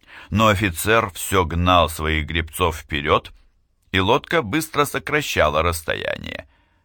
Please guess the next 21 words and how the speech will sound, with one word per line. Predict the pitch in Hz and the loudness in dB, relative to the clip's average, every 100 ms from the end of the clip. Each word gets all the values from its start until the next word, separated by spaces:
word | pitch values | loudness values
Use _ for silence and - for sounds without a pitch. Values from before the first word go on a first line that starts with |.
| _ _ _ | _ _ _
Оглянувшись | 101 80 107 104 104 87 87 82 | -2 0 -2 0 -2 -2 -4 -4
в | - | -8
следующий | - 76 76 87 87 87 | -4 -4 -2 -4 -4 -2
раз, | 95 120 - - _ - - - | 0 0 -2 -12 _ -20 -14 -2
Ричард | 131 147 143 123 | -2 0 -4 -6
с | - 135 | -10 -6
ужасом | 123 107 - 90 85 | -2 -4 -2 -2 0
увидел, | 80 95 90 98 | -2 -2 0 -2
что | - 90 82 | -2 2 2
от | 80 | 2
врага | 85 82 80 87 | -2 0 2 0
их | 80 | 0
отделяет | 82 80 76 76 87 82 | -4 -4 -4 0 0 0
каких-нибудь | - 80 82 82 87 85 92 - _ _ | -4 -4 -6 -8 -6 -6 -6 -8 _ _
тридцать | - 95 98 - 104 92 | -2 -2 -2 -4 -6 -4
ярдов. | 113 117 73 62 - - _ _ _ _ _ | 0 2 2 -4 -8 -12 _ _ _ _ _
Один | 101 104 127 143 90 _ - | 0 0 -2 -2 -4 _ -4
из | 95 | 0
аркебузиров | 98 98 98 92 92 90 98 85 80 | 0 -2 -4 -2 -2 0 0 0 0
на | 80 | -2
носу, | 76 73 95 110 | -2 -4 -6 -8